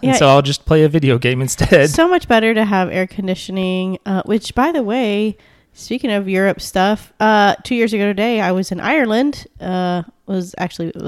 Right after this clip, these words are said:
Speaker 2: had been there for a couple
Speaker 1: People who
Speaker 2: days.
Speaker 1: don't like the English.
Speaker 2: Yeah. Yeah. Uh, the, everybody was very friendly to me, though, uh, even though I'm a stupid American. Uh, everybody was very, very kind. Um, love that country. Great country. It was beautiful.
Speaker 1: Well, keep in mind, again,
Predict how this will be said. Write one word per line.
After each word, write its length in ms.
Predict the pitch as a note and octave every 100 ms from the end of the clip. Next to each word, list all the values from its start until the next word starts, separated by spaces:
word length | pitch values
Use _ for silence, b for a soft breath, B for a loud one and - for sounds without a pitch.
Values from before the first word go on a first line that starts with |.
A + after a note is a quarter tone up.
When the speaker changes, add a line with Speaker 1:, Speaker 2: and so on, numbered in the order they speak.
| F3 D#3+
Speaker 2:
had 160 | E3+ F3
been 140 | E3+
there 80 | E3
for 80 | D#3
a 40 |
couple 120 | - F#3+
Speaker 1:
People 160 | F3+
who 60 | B2+
Speaker 2:
days. 180 | B2 A2+
Speaker 1:
don't 220 | A#2 A3
like 180 | A2+ A2
the 100 | A#2
English. 460 | G#2+ A2 C3+ - b b b b b b b b _
Speaker 2:
Yeah. 640 | - C#4 E4 D#4 D#4 D#4+ E4 b _ _ _
Yeah. 680 | B3+ C#4+ C#4 C4 B3+ C#4 C#4 B B _
Uh, 600 | A#3+ A#3+ A#3 A#3 A3+ A3 -
the, 180 | D4+ -
everybody 280 | G4 G4 D4+
was 140 | A#3
very 180 | F#3+ G#3+
friendly 320 | - B3+ C4+
to 120 | -
me, 180 | C4+ G3+
though, 380 | F3+ F3+ G3+ C#4+ - -
uh, 200 | G3 F#3
even 220 | F#3 F#3+
though 120 | F#3+
I'm 60 | F#3
a 40 | F#3
stupid 300 | - G3+ G#3
American. 640 | F#3 E3+ E3+ F3+ F#3 F#3 -
Uh, 120 | F#3+ F3+
everybody 220 | F3 F#3
was 120 | F3+
very, 140 | F#3 F3+
very 140 | G3
kind. 440 | - F3 E3+ F3+ - b b b _ _
Um, 640 | A3 A3 G#3 G#3 G3+ G3+ - _
love 260 | A3 B3+ A#3
that 140 | G3+
country. 320 | - F#3 F#3
Great 260 | F3 F#3 E3+
country. 480 | - D#3+ - E3+ -
It 120 | F3
was 100 | -
beautiful. 420 | E3+ D#3+ E3 - E3
Speaker 1:
Well, 180 | D#3+
keep 160 | D#3 A3
in 80 | G3+
mind, 240 | F#3 E3
again, 420 | C#3 D#3 B2 A2